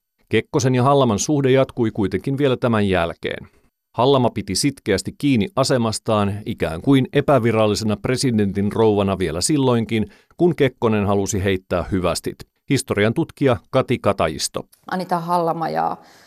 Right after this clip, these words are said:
Speaker 2: Ann-Mari Snellman, nämä oli kuitenkin älykkäitä naisia. Hän haki kuitenkin tämmöisiä älykkäitä, voimakkaita naisia seuralaisikseen.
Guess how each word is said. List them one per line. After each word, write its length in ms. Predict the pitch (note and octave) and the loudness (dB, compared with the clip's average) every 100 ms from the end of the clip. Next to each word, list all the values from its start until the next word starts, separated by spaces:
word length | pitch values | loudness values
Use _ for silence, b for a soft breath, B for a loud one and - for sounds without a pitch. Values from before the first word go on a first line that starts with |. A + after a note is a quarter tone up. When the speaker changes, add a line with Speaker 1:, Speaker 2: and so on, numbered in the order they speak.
| b b b | b b b
Speaker 2:
Ann-Mari 320 | F#3 F3+ E3+ | -4 -2 -4
Snellman, 480 | E3+ G3 G3 F3+ E3+ | -4 -2 -2 -2 -4
nämä 80 | F#3 | -4
oli 60 | F#3 | -2
kuitenkin 320 | F#3 F#3+ - | -4 0 2
älykkäitä 560 | G#3 F#3 - - - | 4 2 -4 -8 -6
naisia. 500 | - G2+ - G#3 - | -10 -8 -8 -8 -6
Hän 280 | F3+ F#3 F#3 F#3 | -6 -6 -8 -8
haki 320 | G3+ A#3 G3 | -2 -2 -2
kuitenkin 380 | F#3+ F3+ F3 E3+ | -8 -8 -8 -8
tämmöisiä 320 | E3+ F3+ - | -8 -4 0
älykkäitä, 600 | G#3+ G#3+ F#3+ - - - F3 | 2 2 0 -6 -6 -4 0
voimakkaita 720 | G#3+ F3+ - - - - - | 2 2 -4 -10 -10 -8 -8
naisia 520 | E3+ - F#3+ - - | -6 -8 -8 -10 -10
seuralaisikseen. 1120 | - D3+ D#3 - - - - - - - - | -10 -8 -8 -8 -10 -10 -14 -16 -12 -10 -12